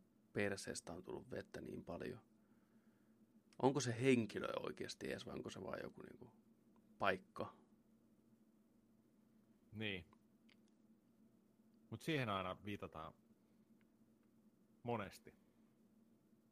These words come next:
Speaker 1: Lähti kuin kuppa töölöstä. <laughs> Niinku se. Ilmeisesti tuolla on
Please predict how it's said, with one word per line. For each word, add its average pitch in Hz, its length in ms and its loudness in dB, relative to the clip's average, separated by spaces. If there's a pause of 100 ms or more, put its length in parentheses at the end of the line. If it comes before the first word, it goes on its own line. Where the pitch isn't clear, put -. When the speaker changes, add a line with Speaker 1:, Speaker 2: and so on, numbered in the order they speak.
(520)
Speaker 1:
Lähti 131 260 12
kuin - 200 8
kuppa 185 360 10
töölöstä. 101 600 8 (800)
<laughs> - 1120 10
Niinku 220 300 12 (160)
se. - 200 10 (2000)
Ilmeisesti 151 560 12 (200)
tuolla 139 280 12
on 123 160 12